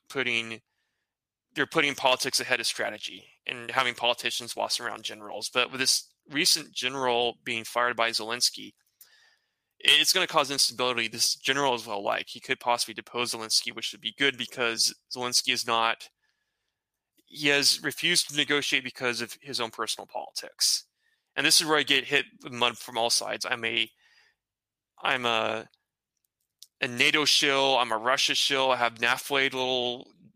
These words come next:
dog, doggos attacking me on Twitter. I'm sure the other dissident rightists will not like me either, but he,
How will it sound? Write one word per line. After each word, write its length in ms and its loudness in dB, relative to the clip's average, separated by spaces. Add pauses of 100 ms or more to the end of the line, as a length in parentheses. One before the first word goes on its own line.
(840)
dog, 340 4
doggos 720 2
attacking 380 -2
me 60 -2
on 80 -2
Twitter. 640 0
I'm 100 -8
sure 220 0
the 400 0 (380)
other 180 2
dissident 340 0
rightists 320 2
will 100 -6
not 220 0
like 200 0
me 80 -6
either, 260 0
but 240 2 (1700)
he, 320 -10